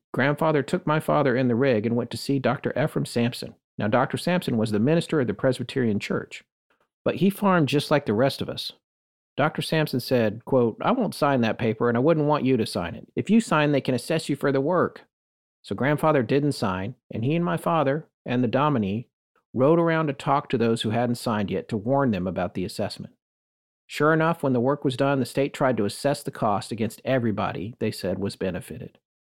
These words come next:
Took it to court, too, they did, and Doctor Sampson himself helped with the defense.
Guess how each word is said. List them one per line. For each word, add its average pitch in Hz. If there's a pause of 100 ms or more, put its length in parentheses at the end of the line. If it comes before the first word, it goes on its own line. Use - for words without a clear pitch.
(180)
Took 160
it 185
to -
court, 208
too, 120
they 87
did, 110 (360)
and 107
Doctor 127
Sampson 147
himself 143
helped 120
with 110
the 90
defense. 104